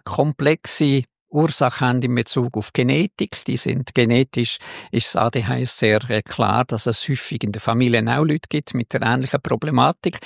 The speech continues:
Das kann dann manchmal eben auch vielleicht ein Hinderungsgrund sein, wenn der Vater sagt, „Ja, das kenne ich, ich bin auch so gewesen“, oder? Dass man das dann gar nicht ernst genug nimmt, oder?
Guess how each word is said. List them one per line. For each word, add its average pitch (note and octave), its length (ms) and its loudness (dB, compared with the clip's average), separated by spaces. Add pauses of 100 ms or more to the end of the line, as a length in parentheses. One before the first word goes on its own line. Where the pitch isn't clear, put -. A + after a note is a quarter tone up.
(540)
Das D#3+ 200 0
kann D#3 120 2
dann C#3+ 120 2
manchmal C#3+ 320 2
eben B2+ 180 2
auch C#3 220 4
vielleicht D#3+ 240 4
ein C#3+ 80 2
Hinderungsgrund D3 800 2
sein, C#3+ 340 0
wenn B2 160 0
der A#2+ 80 -2
Vater B2+ 340 -2
sagt, A#2+ 300 -4
„Ja, D3 220 0
das C#3+ 220 -6
kenne D3 340 0
ich, C#3 80 0
ich - 120 -6
bin B2+ 140 0
auch D3+ 180 0
so D#3+ 240 2
gewesen“, D#3 440 2
oder? D3 240 4 (420)
Dass C3 320 -2
man C3+ 120 0
das C3+ 180 -2
dann C3+ 160 0
gar A#2 180 -2
nicht C3 160 -4
ernst A#2+ 380 -2
genug C3 420 -4
nimmt, G#2+ 400 -4
oder? A2 240 -6